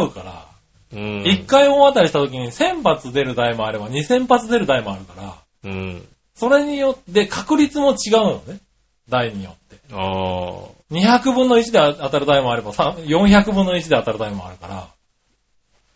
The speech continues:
Speaker 1: だから、こう、この台がどういう確率で何発出るのかっていうのを、ちゃんと確認してから行かないと、
Speaker 2: あー。
Speaker 1: あの、できないんですよ、最近のパチンコって。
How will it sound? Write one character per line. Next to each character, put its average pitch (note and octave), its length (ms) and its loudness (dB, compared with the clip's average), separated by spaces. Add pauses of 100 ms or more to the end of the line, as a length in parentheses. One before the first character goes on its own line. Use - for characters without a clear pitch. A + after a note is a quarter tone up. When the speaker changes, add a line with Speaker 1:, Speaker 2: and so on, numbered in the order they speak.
(360)
Speaker 1:
だ D#3+ 140 2
か C3 80 0
ら、 B2+ 300 4 (100)
こ C3 240 -4
う、 - 40 -20 (100)
こ C4+ 160 4
の D#4+ 160 4
台 C4 320 6
が E3 280 2
ど D#4+ 280 6
う F#3 60 4
い B2+ 400 -2
う B2 40 -16
確 C#3+ 300 -6
率 A#2+ 320 -6
で B2+ 300 -2 (140)
何 C4 300 2
発 - 340 2
出 C#3 100 2
る C3 140 -4
の A2 120 -10
か E3 160 -2
っ - 80 -12
て - 100 -10
い B2+ 80 -10
う - 80 -2
の E3+ 160 4
を、 B2+ 280 2 (440)
ち - 60 0
ゃ B3+ 120 10
ん C4 80 -4
と A#3+ 120 0
確 F4 300 4
認 D#4 220 0
し D4 60 -6
て D4+ 100 2
か A#3 100 6
ら D3 60 4
行 C#3 120 2
か C#3+ 60 4
な C3 120 4
い A2+ 80 -4
と、 G#2 300 0 (200)
Speaker 2:
あ A#2+ 60 -14
ー。 G2+ 800 -4
Speaker 1:
あ C#3 200 2
の、 B2+ 180 -6
で F3+ 180 2
き B3+ 100 -4
な G3 140 6
い C#3 80 0
ん - 20 -10
で A#2+ 100 -8
す - 120 -10
よ、 G#2 80 -10
最 A2 220 -6
近 A2+ 100 -14
の A2 60 -10
パ G#2 160 -10
チ G2 100 -16
ン G2 80 -14
コ F#2 100 -20
っ F2+ 40 -20
て。 - 160 -20